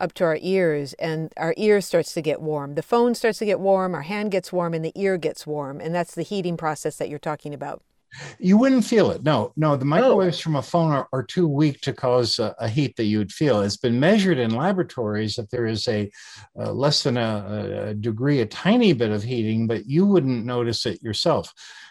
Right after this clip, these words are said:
Speaker 2: Nonetheless, because the last word isn't in about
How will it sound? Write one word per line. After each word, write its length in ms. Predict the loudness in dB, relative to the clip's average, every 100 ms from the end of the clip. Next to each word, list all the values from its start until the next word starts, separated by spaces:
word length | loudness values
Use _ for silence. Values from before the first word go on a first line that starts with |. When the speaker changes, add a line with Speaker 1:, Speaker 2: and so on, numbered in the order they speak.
| -2
Speaker 2:
Nonetheless, 680 | 4 4 6 4 4 0 -4
because 600 | -6 -4 -2 0 -2 -4 -6
the 80 | -4
last 340 | 0 0 0 0
word 220 | 0 0
isn't 400 | 0 0 -4 -6 _ _ _ _ -4
in 500 | -2 0 0 -2 -4
about 480 | -6 -2 0 -2